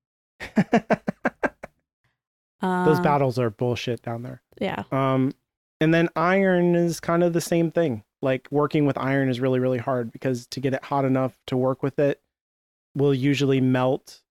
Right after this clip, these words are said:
Speaker 1: the forge of people, you know, or tools that you need to, to, uh, get it molten.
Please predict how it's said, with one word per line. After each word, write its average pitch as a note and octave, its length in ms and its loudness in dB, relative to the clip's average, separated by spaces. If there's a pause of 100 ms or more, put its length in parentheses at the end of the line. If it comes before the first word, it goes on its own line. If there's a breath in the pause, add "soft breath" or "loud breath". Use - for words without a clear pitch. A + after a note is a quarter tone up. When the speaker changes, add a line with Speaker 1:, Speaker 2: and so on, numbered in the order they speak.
Speaker 1:
the C3+ 160 -4
forge C3 800 0 (460)
of B2 380 -4 (440)
people, C3 440 0 (120)
you C3 140 -4
know, B2 320 -2
or B2 380 -2
tools C3 540 0
that C3+ 160 -4
you C#3 180 -4
need C3 300 -2
to, A#2+ 280 -2 (640)
to, B2 340 0
uh, A#2 240 -2
get C3+ 140 0
it - 180 -4 (240)
molten. C3+ 600 0